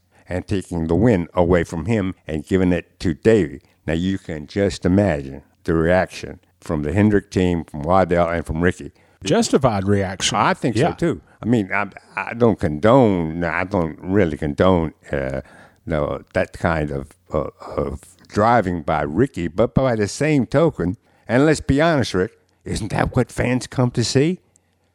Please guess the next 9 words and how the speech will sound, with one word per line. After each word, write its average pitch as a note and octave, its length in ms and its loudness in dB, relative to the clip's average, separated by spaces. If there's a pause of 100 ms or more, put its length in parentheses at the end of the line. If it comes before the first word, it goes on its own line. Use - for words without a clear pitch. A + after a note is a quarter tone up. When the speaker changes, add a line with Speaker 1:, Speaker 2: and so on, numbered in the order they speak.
(200)
Speaker 2:
Yes, F#2+ 320 -8
sir. D3 420 2 (340)
Speaker 1:
All F2 60 -10 (160)
right. B2+ 240 -8
Speaker 2:
Absolutely. D#3 540 -4
Speaker 1:
How C#3+ 80 0
many D#3 180 0
television G#2+ 560 0
commercials F2+ 560 -4